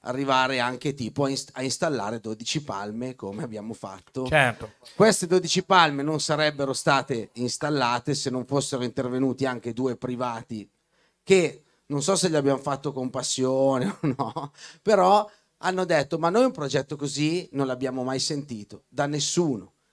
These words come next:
Speaker 1: quindi da nessuna associazione, da nessuna, eh, forza politica, tant'è vero che noi siamo apolitici come associazione.
Speaker 2: Certamente.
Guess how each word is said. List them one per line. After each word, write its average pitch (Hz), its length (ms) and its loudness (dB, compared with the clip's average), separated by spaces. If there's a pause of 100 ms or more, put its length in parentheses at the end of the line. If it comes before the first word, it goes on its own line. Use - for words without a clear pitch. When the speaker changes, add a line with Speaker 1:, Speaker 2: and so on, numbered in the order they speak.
Speaker 1:
quindi 135 200 -8
da 123 100 -6
nessuna 135 520 -6 (260)
associazione, 143 1000 -2 (220)
da 135 140 -4
nessuna, 143 760 0
eh, 113 560 -4
forza 120 380 -8
politica, 117 720 -10 (920)
tant'è 139 260 -4
vero 147 160 0
che 113 80 -10
noi 123 140 -4
siamo 117 440 -4 (160)
apolitici 131 760 -2
come 110 320 -8
associazione. 101 720 -10
Speaker 2:
Certamente. 123 680 -6